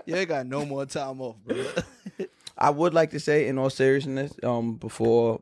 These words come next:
Speaker 2: before we get into it, all seriousness, all seriousness. This is a Tay Heckard, um, Stan account still. I just wanted that to be known.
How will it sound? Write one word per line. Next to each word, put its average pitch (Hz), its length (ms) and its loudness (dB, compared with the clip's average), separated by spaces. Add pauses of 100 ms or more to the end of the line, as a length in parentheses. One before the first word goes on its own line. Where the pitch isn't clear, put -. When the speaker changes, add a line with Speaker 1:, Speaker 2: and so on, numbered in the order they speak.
Speaker 2:
before 113 220 2
we 110 80 0
get 110 160 0
into 120 240 0
it, - 80 -2
all 123 180 4
seriousness, 113 420 -2
all 113 140 -6
seriousness. 107 580 -6 (880)
This 139 180 0
is 220 140 -2
a - 60 -4
Tay 110 300 4
Heckard, 110 520 0 (120)
um, 101 480 -8
Stan 110 320 -2
account 120 320 -2
still. 123 520 4 (120)
I 101 120 -2
just 101 180 -4
wanted 107 240 -2
that - 300 0
to 117 60 -4
be 101 180 -2
known. 104 440 -6